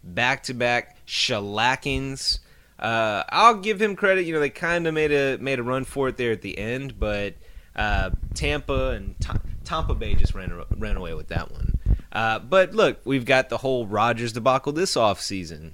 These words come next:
You know, he's pissed that they draft Jordan Love. He has some issues with Gutekunst and management. Uh, you know, this could be one of those, uh, seasons from hell in the makings.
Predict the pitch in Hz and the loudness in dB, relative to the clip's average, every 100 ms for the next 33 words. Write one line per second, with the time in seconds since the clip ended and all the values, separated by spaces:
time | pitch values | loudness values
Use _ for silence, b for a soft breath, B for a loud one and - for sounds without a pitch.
0 | - 95 92 104 107 - 117 113 123 113 | -12 -10 -6 -6 -6 -2 -2 -2 -4 -2
1 | 117 104 107 107 - 104 95 147 165 160 | -2 2 4 2 0 0 2 4 6 6
2 | 151 131 104 104 107 - 110 - 113 90 | 4 0 -2 -4 -8 -8 -8 -6 -6 -8
3 | 80 - 151 151 143 139 131 - 101 98 | -6 2 2 2 0 0 0 -4 -4 -2
4 | 160 156 - 143 139 139 - B B B | 0 0 -2 -2 -2 -4 -8 B B B
5 | B - 110 110 104 95 87 - - - | B -2 2 2 2 -2 -4 -10 -20 -12
6 | 139 131 113 107 101 - - - - 120 | -4 -4 -2 -4 -8 -14 -20 -20 -16 -2
7 | 147 175 - - - - - - - 269 | 0 2 2 0 -4 -10 -12 -6 -2 0
8 | 202 208 175 165 147 143 143 135 123 - | 0 2 2 2 4 6 4 2 0 -2
9 | B B B B B - 117 110 104 - | B B B B B -4 0 2 0 -2
10 | 151 139 135 - 135 104 127 123 131 131 | 0 0 -2 -6 -6 -4 -2 0 0 -2
11 | - 110 95 104 131 160 160 170 151 - | -6 -6 -4 -4 -4 -4 -6 -6 -8 -10